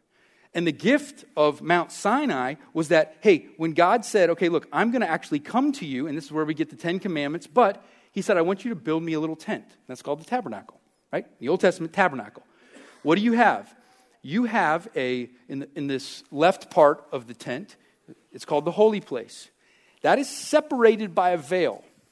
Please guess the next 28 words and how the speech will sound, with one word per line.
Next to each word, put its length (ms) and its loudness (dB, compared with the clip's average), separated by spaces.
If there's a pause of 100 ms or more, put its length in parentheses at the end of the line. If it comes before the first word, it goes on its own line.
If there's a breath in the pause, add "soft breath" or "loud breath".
(760 soft breath)
In 220 2
the 120 6
Holy 460 4
of 100 -2
Holies, 440 2
that's 220 -2
where 80 -4
you 80 -8
kept 240 -2
the 80 -2
Ark 200 2
of 60 -6
the 60 -8
Covenant. 440 -8 (300 soft breath)
What 200 4
was 120 0
in 100 2
the 100 2
Ark 160 6
of 80 -4
the 60 -4
Covenant? 420 -2 (340)
Raiders 260 -2
of 40 -10
the 60 0
Lost 280 0
Ark, 280 -6
right? 160 -10